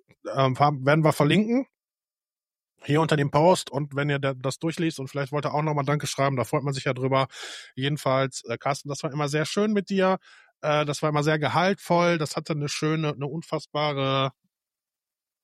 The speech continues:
äh, Sch-, Schöpfungshöhe. Äh, das wollte ich auf jeden Fall hier erwähnen.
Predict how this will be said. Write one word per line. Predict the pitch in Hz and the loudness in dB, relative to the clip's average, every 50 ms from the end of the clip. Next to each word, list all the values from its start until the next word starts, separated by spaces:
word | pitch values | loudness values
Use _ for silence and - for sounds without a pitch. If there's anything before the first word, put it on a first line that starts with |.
| _ _ _ _ _ _ _ _ _ - | _ _ _ _ _ _ _ _ _ 0
äh, | 120 123 123 123 123 123 123 117 | 2 2 2 2 2 2 0 -2
Sch-, | - - - - - - | -4 -6 -10 -10 -8 -4
Schöpfungshöhe. | - - 185 - - 190 185 - - 170 165 160 160 156 156 156 160 156 156 _ _ | 0 0 2 2 2 0 0 2 4 6 6 8 8 8 8 6 6 4 2 _ _
Äh, | - 131 131 131 131 131 | 2 4 6 6 6 4
das | 127 135 127 - - | 4 2 2 2 2
wollte | 139 135 135 | 2 4 2
ich | |
auf | 123 - | 2 2
jeden | 131 131 127 | 0 0 0
Fall | - 131 123 117 | 0 0 -2 0
hier | 117 123 117 | -2 -4 -2
erwähnen. | 113 117 107 101 101 95 90 87 | -2 -2 -4 -2 -4 -6 -6 -8